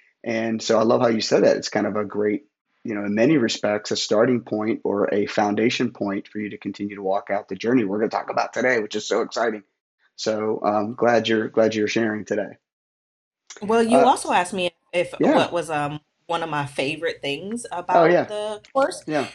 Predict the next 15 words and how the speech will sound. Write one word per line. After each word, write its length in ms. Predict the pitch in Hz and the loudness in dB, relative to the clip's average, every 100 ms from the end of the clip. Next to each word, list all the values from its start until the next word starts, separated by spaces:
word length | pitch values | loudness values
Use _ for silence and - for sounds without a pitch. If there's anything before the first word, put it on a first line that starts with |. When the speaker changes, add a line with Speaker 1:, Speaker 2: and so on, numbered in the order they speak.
| - | -2
Speaker 2:
And 300 | 190 180 180 - | 2 2 -2 -4
I 60 | 220 | -2
was 160 | 285 254 | -2 -2
gonna 220 | 240 226 | -2 -2
say, 400 | 208 143 147 147 | -2 -2 -2 -4
and 80 | 147 | -4
I 80 | |
know 240 | 143 143 170 | -4 -2 -2
that 140 | 190 | -4
you're 160 | 180 185 | -6 -4
gonna 260 | 180 180 175 | -4 -4 -4
know 400 | 147 135 135 143 151 | -2 0 0 -2 -4
that 160 | 143 | -8
this 180 | 147 143 | -10 -12
is 160 | 151 | -18